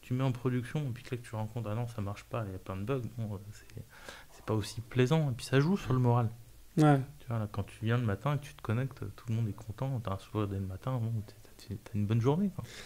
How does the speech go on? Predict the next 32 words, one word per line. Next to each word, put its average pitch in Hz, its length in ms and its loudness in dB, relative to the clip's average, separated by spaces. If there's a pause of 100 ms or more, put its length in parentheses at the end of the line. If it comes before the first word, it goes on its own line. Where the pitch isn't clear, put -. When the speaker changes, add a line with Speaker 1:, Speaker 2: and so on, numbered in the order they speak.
(240)
Speaker 2:
Et 185 280 8 (280)
à, 190 80 10 (260)
à 175 140 10
quel 165 240 10
point, 185 320 10
euh, 143 520 12 (540)
quand 156 140 8
t'as 156 160 8
commencé 165 420 10
à 170 80 12
faire 151 160 8
tous 151 140 2
ces 143 160 6
changements, 147 400 10
parce 185 120 6
que 170 80 10
j'imagine 139 440 12
qu'il 151 140 8
y 131 80 10
a 123 60 8
plein 139 200 8
de 139 60 10
gens 151 120 10
qui 147 200 6
t'ont 135 180 8
dit, 147 260 12 (480)
euh, 131 220 10
c'est 143 140 10
une 143 80 12
mauvaise 135 280 12
idée, 147 560 12
euh, 127 560 8